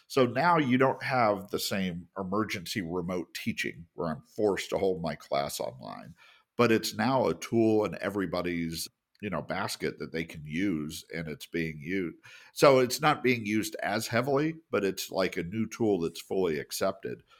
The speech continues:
But then the problem is, or one of the problems is, all of the companies, from their stock price to the money they invested and their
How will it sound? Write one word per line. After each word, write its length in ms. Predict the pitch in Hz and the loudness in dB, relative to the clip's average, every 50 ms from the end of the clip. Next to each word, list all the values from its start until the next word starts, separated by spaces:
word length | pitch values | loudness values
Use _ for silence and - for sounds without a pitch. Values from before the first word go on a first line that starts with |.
| _ _ _ _ _ | _ _ _ _ _
But 100 | - 98 | 0 0
then 160 | 107 110 104 | 2 2 0
the 80 | 104 80 | 0 -4
problem 640 | - - - 156 180 196 190 156 95 82 80 82 | -4 -2 2 4 4 4 4 2 0 0 -2 -4
is, 280 | 80 78 80 80 78 - - | -6 -6 -6 -6 -6 -6 -4
or 180 | 92 95 80 | -4 -4 -4
one 300 | 78 80 87 113 135 135 | -4 0 2 4 4 4
of 100 | 117 78 | 2 -2
the 80 | 73 76 | -8 -10
problems 640 | - - 76 76 78 80 82 73 69 71 82 - | -8 -8 -6 -6 -6 -6 -8 -12 -14 -16 -12 -8
is, 340 | 90 80 80 80 78 78 - - _ _ _ _ _ _ _ _ _ _ - _ - | -6 -6 -6 -6 -8 -10 -14 -18 _ _ _ _ _ _ _ _ _ _ -12 _ -2
all 240 | 117 127 131 131 123 | 0 4 4 4 4
of 120 | 113 110 | 2 0
the 80 | 90 - | -2 -4
companies, 640 | - - - 123 113 - - 65 67 62 60 - | -4 -4 -4 -4 -4 -4 -4 -6 -6 -8 -10 -12
from 320 | - - - - 82 78 76 | -12 -10 -8 -8 -8 -6 -6
their 160 | 76 73 69 | -8 -8 -6
stock 520 | - - - - 92 87 85 85 - - | -6 -8 -4 -2 0 0 0 -2 -4 -6
price 440 | - - 90 87 82 82 85 82 - - | -2 0 2 4 4 2 2 0 -2 -6
to 120 | - 90 | -8 -8
the 140 | 78 65 64 71 | -8 -8 -10 -8
money 340 | 90 101 110 101 85 80 | -6 -4 -2 -2 -2 -4
they 200 | 73 73 71 71 | -4 -4 -6 -6
invested 720 | 69 71 71 65 71 69 71 - - - - 76 78 73 | -6 -10 -10 -10 -8 -6 -6 -6 -6 -4 -4 -4 -4 -4
and 120 | 76 78 65 | -6 -8 -8
their 180 | 67 67 71 | -10 -12 -12